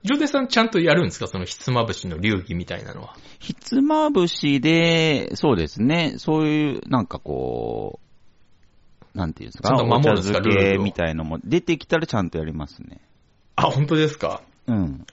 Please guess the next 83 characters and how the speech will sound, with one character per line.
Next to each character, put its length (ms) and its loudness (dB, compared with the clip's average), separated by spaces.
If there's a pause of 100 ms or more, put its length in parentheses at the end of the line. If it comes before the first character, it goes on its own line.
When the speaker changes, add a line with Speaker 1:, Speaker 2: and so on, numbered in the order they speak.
Speaker 1:
そ 140 2
れ 80 4
は 120 6
も 140 2
う 60 -4
や 120 8
り 180 2
た 120 2
く 120 -14
て、 180 -6
そ 160 -4
の、 300 -2 (320)
お 80 4
店 220 2
に 100 2
気 200 -4
遣 220 -2
っ 60 -10
て 100 -2
と 100 -6
か 80 -12
じ 80 -6
ゃ 20 -4
な 100 -8
く 80 -20
て？ 240 -18 (340)
Speaker 2:
じ 220 -4
ゃ 400 0
な 320 -4
く 260 0
て 220 -2
で 160 -2
す 140 -6
ね、 100 0
従 340 0 (120)
う 60 -4
と 100 -4
い 60 -2
う 20 -6
か。 80 -2
Speaker 1:
あ 540 -4
ー。 40 -20 (320)
あ 260 6
ー、 20 -2
本 160 0
当 60 -2
で 60 0
す 60 -10
か？ 80 -2
じ 80 2
ゃ 20 0
あ 0 -
そ 140 -2
れ 80 2
が 120 0
好 60 -10 (120)
き 140 -2
だ 100 0
っ 100 -12
て 160 -2
や 80 4
っ 140 -8
て 100 2
ん 40 -2
な 100 -2
ら 60 0
ま 160 -2
あ 60 -4
い 140 -2
い 60 -6
で 60 -16
す 60 -16
け 100 -12
ど 60 -14
ね。 300 -8 (220)
Speaker 2:
例 100 0 (240)
え 40 6
ば、 800 2 (420)
そ 240 0
う 20 0
で 100 -8
す 120 -4
ね、 360 2